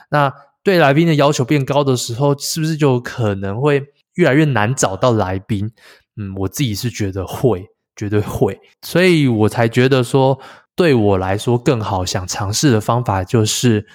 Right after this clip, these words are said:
呃，我今天有想到什么来宾，想，特别想找他来聊什么议题，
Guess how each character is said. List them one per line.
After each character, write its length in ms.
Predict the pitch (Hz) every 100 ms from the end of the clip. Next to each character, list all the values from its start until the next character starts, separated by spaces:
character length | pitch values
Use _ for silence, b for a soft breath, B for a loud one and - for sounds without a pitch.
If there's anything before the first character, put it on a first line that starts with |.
| b b
呃， 260 | - 110 101
我 180 | 101 104
今 340 | - 151 165
天 280 | 170 160 156
有 240 | 120 101
想 240 | 95 - 98
到 160 | 123
什 140 | 117 104
么 80 | 98
来 160 | 95
宾， 240 | 107 120 123
想， 220 | 101 92
特 160 | 143
别 120 | 135 110
想 240 | 104 92
找 140 | 104
他 180 | 92 117 110
来 140 | 104
聊 220 | 104 104 B B -
什 100 | 107
么 80 | 113
议 160 | 175
题， 300 | 143 - 104